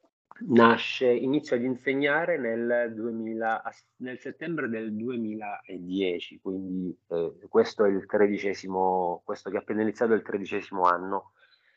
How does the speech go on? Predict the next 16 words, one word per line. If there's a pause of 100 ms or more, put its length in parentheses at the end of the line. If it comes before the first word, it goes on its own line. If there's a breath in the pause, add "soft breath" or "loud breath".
(100)
Eh,
all'inizio,
come
ho
già
detto
prima,
eravamo
tipo
quattro
o
cinque
persone
a
lezione,
quindi,